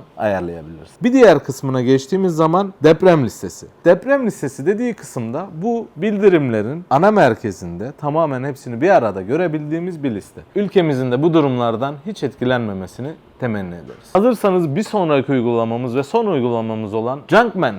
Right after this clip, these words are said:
Nedir bu Junkman? Hemen uygulamamızı açtığımız zaman aslında bize bir bildirim veren ve tamamen Türkçe ve Türk yapımı olan bir uygulama. Burada zaten girişinde Junkman'in ne olduğunu ve ne işinize yarayacağını kısa bir dille anlatmışlar. Akıllı filtre.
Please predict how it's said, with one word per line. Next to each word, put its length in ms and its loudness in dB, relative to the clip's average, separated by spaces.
Nedir 400 8
bu 120 6
Junkman? 500 4
Hemen 400 2
uygulamamızı 680 6
açtığımız 460 0
zaman 340 -2
aslında 460 -4
bize 320 0
bir 180 -6
bildirim 480 2
veren 320 -8
ve 60 -2
tamamen 520 -4
Türkçe 400 -8
ve 80 -4
Türk 260 -6
yapımı 300 -4
olan 240 -6
bir 60 0
uygulama. 400 -4
Burada 320 2
zaten 420 4
girişinde 580 4
Junkman'in 760 -4
ne 180 0
olduğunu 600 2
ve 180 -2
ne 120 4
işinize 420 -2
yarayacağını 640 0
kısa 220 -2
bir 80 -4
dille 240 0
anlatmışlar. 760 -6
Akıllı 380 0
filtre. 500 -6